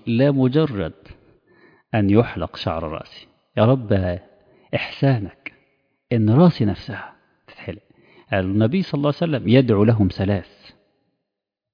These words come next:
وأما المقصرين فيدعو لهم مرة واحدة،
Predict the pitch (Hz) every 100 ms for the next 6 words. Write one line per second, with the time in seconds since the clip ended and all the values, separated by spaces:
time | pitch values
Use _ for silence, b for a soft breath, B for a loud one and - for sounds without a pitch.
0 | _ _ b b b b _ 110 - 131
1 | 104 95 98 92 90 - 98 95 - 104
2 | - 131 156 - 160 160 151 151 143 131
3 | 131 135 117 101 - 90 - 85 -